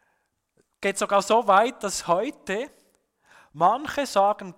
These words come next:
Gott weiß alles, aber er hat uns Menschen total,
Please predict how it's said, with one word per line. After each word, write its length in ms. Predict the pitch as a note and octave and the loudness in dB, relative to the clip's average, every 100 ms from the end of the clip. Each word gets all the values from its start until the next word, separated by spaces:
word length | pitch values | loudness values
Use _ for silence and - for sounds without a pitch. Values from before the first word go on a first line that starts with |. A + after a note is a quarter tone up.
| - | 0
Gott 460 | G#3 C#4 - - - _ _ _ _ _ _ _ _ _ _ _ | 2 2 -4 -16 -16 _ _ _ _ _ _ _ _ _ _ _
weiß 580 | C3 D3+ F3+ D4 - - | -4 0 0 -2 -8 -6
alles, 800 | G3 G#3 A#3+ B3+ C#4+ - - - _ _ _ _ _ _ _ _ | 2 2 2 -2 -6 -8 -10 -16 _ _ _ _ _ _ _ _
aber 160 | D#3+ G#3 | -2 2
er 60 | A3 | 2
hat 100 | A3 | 0
uns 220 | G3+ - | -10 -8
Menschen 520 | F#3 A3+ C4 A#3+ A3+ _ _ _ - | -6 -6 -8 -14 -14 _ _ _ -6
total, 840 | G#3+ D4+ - - A3 A3+ B3+ B3+ | 2 2 2 2 4 6 6 2